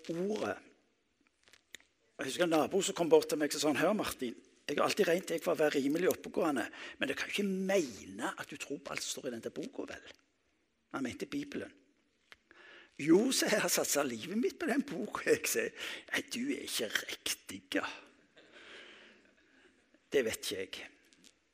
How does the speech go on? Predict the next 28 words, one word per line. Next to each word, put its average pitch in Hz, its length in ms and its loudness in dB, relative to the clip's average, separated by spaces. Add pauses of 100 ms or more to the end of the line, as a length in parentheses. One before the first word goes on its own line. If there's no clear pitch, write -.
Jeg 135 80 -4
tok 131 160 -4
ikke 123 80 2
opp - 140 -4
den 139 180 -2
debatten 127 480 -6
med 101 100 -8
han. - 340 -18 (1500)
Men 165 140 8
det 208 80 12
er 240 40 12
et - 80 2
faktum 196 680 4 (1300)
at 190 120 8
for 233 120 12
svært 233 600 10
mange 202 280 4
mennesker 196 400 4
i 196 60 8
dette 190 180 6
landet 196 280 6
vårt, - 280 -2 (800)
så - 300 6
er 180 180 2
denne 185 300 4
boka 185 480 2 (720)
totalt - 1040 0 (420)
intetsigende, 202 640 0